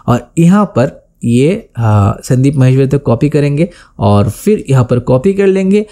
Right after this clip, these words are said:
और जाएंगे यहाँ पर और लेयर में जाएंगे, टेक्स्ट में जाएंगे और अपना जो टेक्स्ट था उसको मैं यहाँ पर पेस्ट कर दूंगा, ओके कर दूंगा।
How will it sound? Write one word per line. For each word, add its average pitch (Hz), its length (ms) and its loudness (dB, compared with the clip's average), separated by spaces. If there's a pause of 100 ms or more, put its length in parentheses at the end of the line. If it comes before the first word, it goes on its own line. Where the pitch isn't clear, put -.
(200)
और 113 640 0 (220)
जाएंगे 139 420 0
यहाँ 110 500 2 (180)
पर 160 200 0 (260)
और 120 200 -2 (240)
लेयर 131 240 2
में 190 180 2
जाएंगे, 170 380 0
टेक्स्ट 131 420 -6
में 190 120 2
जाएंगे 175 500 0 (260)
और 117 160 2
अपना 160 280 0
जो 156 140 0 (120)
टेक्स्ट 202 340 -2
था 147 80 4
उसको 131 300 -2
मैं 131 140 0
यहाँ 123 120 0
पर 139 120 0 (200)
पेस्ट 156 280 -2
कर 190 120 0
दूंगा, 180 340 0
ओके 104 300 0
कर 180 180 0
दूंगा। 170 340 2